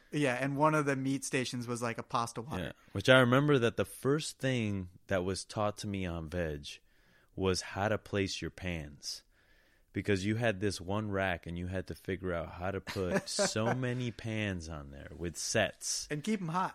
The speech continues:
Speaker 2: And keep 'em hot and know what they were where, when you put them there.
Speaker 1: Yeah,
Speaker 2: Right?
Speaker 1: you got two tops, you got three
Speaker 2: Yeah,
Speaker 1: tops,
Speaker 2: two
Speaker 1: you got
Speaker 2: tops,
Speaker 1: four
Speaker 2: three tops,
Speaker 1: tops.
Speaker 2: whatever.
Speaker 1: Yeah.
Speaker 2: And sometimes you'd use the four top for a two top and be like, "Damn it, I gotta fire another two p-,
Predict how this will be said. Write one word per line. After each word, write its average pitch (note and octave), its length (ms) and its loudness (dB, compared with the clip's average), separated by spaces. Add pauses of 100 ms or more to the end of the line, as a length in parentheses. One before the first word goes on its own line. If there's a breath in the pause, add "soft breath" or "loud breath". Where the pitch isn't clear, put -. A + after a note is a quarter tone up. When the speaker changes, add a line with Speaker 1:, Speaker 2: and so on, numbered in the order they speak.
(120)
Speaker 2:
And G2 160 -4
keep D3+ 280 2
'em C#3+ 120 -2
hot C3 380 4 (400)
and G2+ 320 2
know B2 200 6
what A2+ 240 6
they G#2 120 4
were F#2 420 4
where, F#2 340 0
when F#2+ 340 -2
you F2 80 -2
put - 260 -4
them E2 160 -4
there. D2+ 220 -10
Speaker 1:
Yeah, D3 340 4
Speaker 2:
Right? F#2+ 140 4
Speaker 1:
you - 60 6
got D#3 200 4
two F3+ 160 0
tops, E3+ 540 2
you C#3+ 80 -2
got B2+ 240 -2
three G#2+ 100 6
Speaker 2:
Yeah, C3+ 160 10
Speaker 1:
tops, C#3 260 6
Speaker 2:
two C3+ 60 4
Speaker 1:
you B2 60 2
got - 60 -8 (180)
Speaker 2:
tops, G#2+ 140 4
Speaker 1:
four E3 100 2
Speaker 2:
three B2 140 8
tops, D3+ 100 2 (220)
Speaker 1:
tops. - 60 -12
Speaker 2:
whatever. G#2+ 520 6
Speaker 1:
Yeah. C3 140 0
Speaker 2:
And C3+ 80 -2
sometimes G#2+ 440 2
you'd F#2 160 -2
use F#2+ 240 0
the F2+ 100 -4
four G#2 240 0
top G2+ 320 2
for F2+ 220 0
a E2+ 60 -4
two A2 200 -4
top G2+ 440 2 (320 loud breath)
and F#2+ 60 -6
be G2 100 4
like, F2+ 220 4 (200)
"Damn G#2+ 280 2
it, G2 140 2
I F#2+ 60 2
gotta F2+ 200 2
fire G2 360 2
another F#2+ 320 0
two G#2 300 -4 (420)
p-, - 100 -16